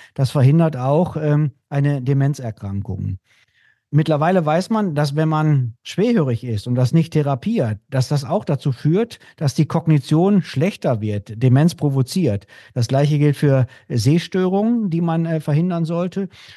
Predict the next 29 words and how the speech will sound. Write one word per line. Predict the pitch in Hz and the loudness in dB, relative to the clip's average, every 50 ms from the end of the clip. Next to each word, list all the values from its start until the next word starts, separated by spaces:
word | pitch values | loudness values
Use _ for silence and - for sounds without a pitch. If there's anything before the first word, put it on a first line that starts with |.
| - _ | -18 _
Und | - 165 180 175 | 2 4 4 6
diese | 170 170 156 160 | 6 6 6 6
Mikrotraumata, | 156 156 175 165 - 220 214 208 - - 175 202 214 208 208 202 - 208 214 226 220 | 6 6 4 4 2 -2 -2 -2 -2 -4 -2 -2 0 -2 -2 -4 -4 -6 -6 -4 -4
also | 147 139 131 135 | -2 0 0 2
diese, | 131 139 139 131 135 131 123 113 - _ _ _ _ _ _ _ - | 2 2 2 4 4 2 2 0 -2 _ _ _ _ _ _ _ -4
diese | 143 131 139 139 | -4 -2 -2 -2
immer | 151 165 175 151 127 | 0 0 0 0 0
wiederkehrenden | 160 175 175 156 - - 160 156 160 156 156 151 151 147 135 120 _ _ _ _ _ _ - 139 123 | 0 0 0 0 0 -2 -2 0 0 2 2 4 4 4 2 2 _ _ _ _ _ _ -10 -8 -8
Stürze | - - - 170 170 196 220 220 - - 247 247 247 - 139 | -8 -6 -2 -2 0 0 -2 -4 -8 -8 -8 -8 -8 -8 -6
zum | - 175 175 170 | -2 -2 0 0
Beispiel. | 165 175 185 175 - 226 214 214 208 - - - _ - | 0 -2 -2 -4 -6 -6 -4 -4 -6 -8 -12 -20 _ -10
Äh, | - 151 | -8 -4
ich, | 147 165 160 160 151 | 0 0 0 0 0
ich | 120 - - _ | -6 -6 -8 _
plädiere | - 156 156 143 147 170 185 185 190 185 | 0 0 2 4 4 4 4 4 4 2
immer | 180 175 | 2 2
dafür, | 170 165 - - 190 | 2 2 2 2 0
dass | 165 156 143 - | 0 0 0 0
man, | 160 156 156 147 | 0 0 0 0
äh, | 135 151 151 | -2 -6 -8
Rad | 139 131 151 160 - | -4 -4 -6 -6 -4
fahren | - 175 170 170 165 160 | -4 -2 0 2 4 4
sollte | 156 160 160 165 156 160 170 165 147 120 _ _ _ _ _ _ - | 4 4 2 2 2 2 2 2 2 0 _ _ _ _ _ _ -4
mit | 156 143 - 131 | -4 -4 0 0
Helm. | 143 151 165 185 208 220 | 2 2 2 0 0 2
Man | 196 156 147 | 2 2 2
sollte | 147 151 147 139 151 139 | 0 0 0 0 -2 -2
Auffahrunfälle | 165 196 - - 135 135 135 135 - 135 127 131 127 | -2 -4 -2 -2 -2 0 0 0 0 0 0 0 -2
vermeiden, | - 131 123 120 123 117 120 123 127 143 156 190 175 | -2 -2 -2 -2 -2 -2 -2 -4 -4 -4 -4 -4 -6